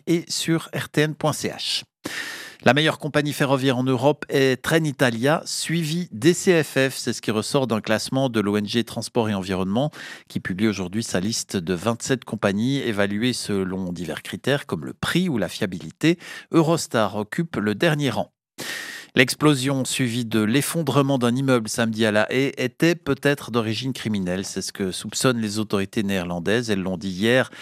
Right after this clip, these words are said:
sans en révéler davantage sur la nature de leurs doutes. Au moins cinq personnes sont mortes et les secouristes continuent à fouiller les décombres. La Syrie, au menu de discussion à huis clos du Conseil de sécurité des Nations Unies cet après-midi, la conséquence de la chute du régime du président Bachar al-Assad.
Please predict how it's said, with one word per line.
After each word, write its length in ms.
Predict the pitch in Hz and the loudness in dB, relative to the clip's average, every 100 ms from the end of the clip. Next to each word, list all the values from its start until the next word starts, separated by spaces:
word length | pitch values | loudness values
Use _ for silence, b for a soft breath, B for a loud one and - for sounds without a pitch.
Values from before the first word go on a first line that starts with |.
| B B | B B
sans 260 | - 135 123 | -2 0 2
en 140 | 131 | 2
révéler 400 | 107 120 120 117 | 2 0 2 2
davantage 560 | 110 101 101 - 117 110 | 2 0 0 0 0 0
sur 200 | - 92 | -2 0
la 280 | 92 87 80 | 2 2 2
nature 320 | 92 - 117 | -2 -4 -4
de 100 | 95 | -4
leurs 240 | 80 73 | -4 -6
doutes. 320 | 95 139 165 - B B B | -2 0 -2 -8 B B B
Au 80 | 113 | 0
moins 160 | 110 117 | 2 2
cinq 240 | 98 110 | -2 -4
personnes 340 | 107 - 127 117 | -2 -2 -2 -2
sont 160 | - | -2
mortes 380 | 95 98 - - | 0 0 0 -8
et 140 | 95 | -4
les 120 | 101 101 | -2 -2
secouristes 640 | - - 95 104 - - | -4 -6 -4 -4 -4 -6
continuent 480 | 123 113 110 117 117 | -6 -4 -2 0 0
à 40 | |
fouiller 300 | - 107 117 | 0 -2 0
les 140 | 110 | 0
décombres. 580 | 92 113 - 90 67 - - _ - B B B B B B | 0 -2 -4 -8 -8 -12 -14 _ -12 B B B B B B
La 120 | 113 | 4
Syrie, 580 | - 175 165 139 156 165 | 6 2 2 4 2 2
au 340 | 143 127 123 120 | 2 6 6 4
menu 340 | 123 131 135 | 2 0 0
de 140 | 117 | 0
discussion 540 | 113 120 - 123 - 123 | -2 -2 -4 -4 -2 0
à 60 | |
huis 180 | 101 120 | 0 -4
clos 240 | - 127 113 | -2 -2 0
du 100 | 110 | -4
Conseil 320 | 110 - 110 | -6 -2 0
de 140 | 101 | -2
sécurité 500 | - 117 - 107 110 | -2 -4 -2 -2 0
des 140 | 98 92 | -2 0
Nations 320 | 104 - 117 | -2 -2 -4
Unies 360 | 104 104 110 | -2 0 0
cet 280 | 131 120 - | -2 -2 0
après-midi, 640 | 101 - 101 101 101 127 143 | 0 0 -2 -2 -2 -2 2
la 100 | 113 | 0
conséquence 560 | 98 - - 107 95 | -2 -10 -6 -6 -6
de 120 | 90 | -2
la 180 | 90 80 | 0 0
chute 400 | - - 165 - | -2 -2 -4 -4
du 120 | 107 | -4
régime 360 | 98 104 101 110 | 0 0 0 -2
du 80 | 95 | -4
président 400 | - 98 92 92 | -6 -6 -4 -2
Bachar 320 | 90 - 95 | 0 0 -2
al-Assad. 500 | 87 85 117 135 139 | -2 0 2 2 2